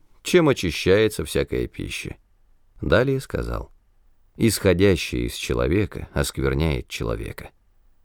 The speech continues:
Ибо извнутрь, из сердца человеческого,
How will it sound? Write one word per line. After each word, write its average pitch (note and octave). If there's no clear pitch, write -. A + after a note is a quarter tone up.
Ибо G#2+
извнутрь, F2+
из F2+
сердца A#2
человеческого, C2